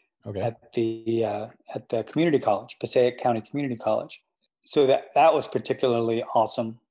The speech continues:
Speaker 2: seeing, um, like, the bus depot. Uh, so I,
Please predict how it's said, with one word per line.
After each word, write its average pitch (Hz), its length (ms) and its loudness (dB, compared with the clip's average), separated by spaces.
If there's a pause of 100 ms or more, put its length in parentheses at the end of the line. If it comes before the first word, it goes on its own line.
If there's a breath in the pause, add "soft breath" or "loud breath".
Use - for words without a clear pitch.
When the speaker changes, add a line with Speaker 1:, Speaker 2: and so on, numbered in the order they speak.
(240)
Speaker 2:
seeing, 113 500 -4
um, 110 520 -8
like, 139 180 -4
the 113 100 -2
bus - 240 0
depot. 123 520 0 (600)
Uh, 110 180 -10
so - 180 -2
I, 113 180 -6